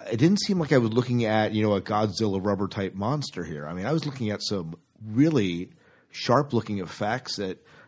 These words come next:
that really made me believe them. I mean, when the aliens were walking, I believed them. They drew me in. And I think that that was, um, that was, uh,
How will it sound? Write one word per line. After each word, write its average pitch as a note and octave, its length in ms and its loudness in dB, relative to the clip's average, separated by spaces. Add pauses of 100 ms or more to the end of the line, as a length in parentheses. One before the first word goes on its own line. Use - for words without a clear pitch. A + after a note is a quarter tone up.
that G#2 80 -2
really C3+ 280 4
made A#2 240 6
me A2 120 4
believe F#2+ 500 -2
them. B2 300 2
I G2+ 40 -4
mean, F#2 220 -6
when G2 100 -4
the G#2 140 -4
aliens A2+ 360 0
were F#2+ 120 -2
walking, G2+ 480 -2
I E2+ 120 -4
believed F2 480 -6
them. B2 380 2 (260)
They G#2 80 -6
drew G#2 200 -2
me F#2 240 -2
in. C#3+ 340 -4 (580)
And G#2+ 100 -2
I G2+ 60 2
think A#2+ 200 2
that G#2 140 0
that A2+ 240 4
was, G#2 260 2
um, F#2+ 480 -2 (640)
that G#2 240 0
was, G#2+ 180 2
uh, G2+ 360 2